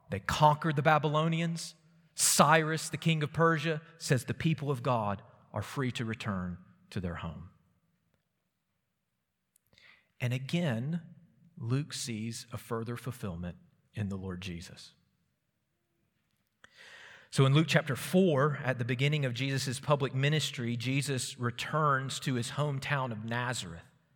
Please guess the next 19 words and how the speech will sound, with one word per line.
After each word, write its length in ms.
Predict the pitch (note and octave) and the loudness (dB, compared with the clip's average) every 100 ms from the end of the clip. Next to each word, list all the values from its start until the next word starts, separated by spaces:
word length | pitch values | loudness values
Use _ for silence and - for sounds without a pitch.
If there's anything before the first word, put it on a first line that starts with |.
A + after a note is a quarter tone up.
| _ _ _ - | _ _ _ -12
okay? 300 | - G#2 C3 - - - _ _ _ _ - _ | -6 -6 -6 -10 -20 -20 _ _ _ _ -20 _
So 100 | C3 | -2
we've 160 | A#2 | -2
seen 260 | A#2 C#3+ C3+ | 0 -2 0
Jesus 300 | C3+ C3+ C3 | -2 -2 -4
as 120 | B2+ | -4
a 40 | A#2 | -2
baby, 600 | A2 C3+ B2+ G#2+ B2 - - _ _ _ _ _ _ _ _ | -2 0 -2 -4 -6 -10 -20 _ _ _ _ _ _ _ _
and 100 | F#2 | -8
Simeon 440 | F#2+ D3 C#3 C3+ A#2+ | -2 0 0 -2 -2
rejoices 540 | A2+ B2 B2+ B2+ A2+ | -4 -2 -2 -4 -4
over 280 | A#2+ A#2+ A2+ | -2 -2 -4
him, 200 | G#2+ G2+ | -4 -4
the 80 | G2+ | -8
consolation, 960 | - - C#3 - A#2+ A2+ A2+ - F#2+ | -8 -4 -4 -6 -8 -6 -6 -6 -8
the 80 | F#2 | -8
comfort 580 | - - B2 - F#2+ E2+ | -10 -8 -6 -6 -10 -10
of 120 | E2+ | -10
Israel. 480 | G2 G2 E2 F2 | -12 -12 -14 -14